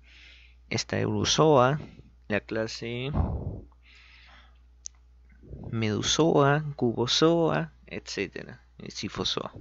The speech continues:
Pero vamos a hablar de la, una, una de las principales. Vamos a conocer las Hydrozoa, que sus ejemplos de especies nosotros ya conocemos, las hidras que hemos escuchado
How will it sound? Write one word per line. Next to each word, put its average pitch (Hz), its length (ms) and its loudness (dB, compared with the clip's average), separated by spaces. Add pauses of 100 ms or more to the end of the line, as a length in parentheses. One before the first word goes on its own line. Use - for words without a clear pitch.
(100)
Pero 170 180 2
vamos 170 240 -2
a 143 40 -4
hablar 135 180 -2
de 135 80 -2
la, 95 220 -10 (420)
una, 139 440 -4 (300)
una 233 220 -2
de - 60 0
las 147 140 -2
principales. 107 840 -6 (480)
Vamos 120 220 0
a 131 40 -2
conocer 113 420 0
las - 280 -4
Hydrozoa, 117 640 0 (300)
que 180 220 -2 (1120)
sus - 460 -8
ejemplos 135 500 0
de 123 80 0
especies 127 460 0
nosotros 120 360 -10
ya 104 80 -8
conocemos, - 960 -6
las - 300 -2
hidras 123 480 0
que - 100 -8
hemos 110 220 -4
escuchado - 560 -2